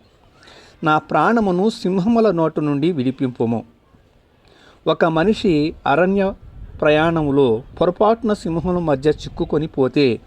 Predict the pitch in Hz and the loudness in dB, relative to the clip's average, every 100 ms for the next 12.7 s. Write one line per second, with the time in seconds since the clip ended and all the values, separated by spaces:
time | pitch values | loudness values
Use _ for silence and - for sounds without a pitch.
0 | - - - - 147 - 226 220 160 170 | -20 -20 -10 -4 -2 0 -2 -2 -4 -2
1 | 185 135 147 - 156 131 - 180 - 110 | -2 0 0 -2 -4 -4 -4 -6 -6 -4
2 | 127 110 101 120 - _ _ _ _ - | -2 -2 -4 -12 -12 _ _ _ _ -20
3 | - - 180 185 185 220 208 - - 175 | -20 -2 0 4 4 6 4 2 2 4
4 | 170 165 165 160 170 - 143 143 139 135 | 6 4 2 0 -4 -4 0 4 4 2
5 | 143 135 - - - 156 196 220 196 180 | 2 0 -4 -18 0 4 6 6 4 2
6 | 160 135 143 147 143 127 110 - - 135 | 0 2 0 0 2 2 0 -6 -6 0
7 | 156 196 - 139 143 135 - 135 135 131 | 0 0 -2 2 2 2 0 0 0 0
8 | 123 - 113 135 240 185 - - - - | -2 -2 0 2 0 -2 -8 -20 -10 -2
9 | 170 180 139 139 - - - 180 196 226 | 0 2 0 -2 -8 -6 -2 2 2 4
10 | 220 156 139 135 175 139 143 131 135 _ | 2 0 0 0 0 0 0 0 -4 _
11 | _ _ 147 - 240 247 - 185 165 175 | _ _ -4 0 -2 -2 0 -2 -2 -4
12 | 147 135 151 147 147 156 147 | -4 -2 -2 -4 -4 -4 -6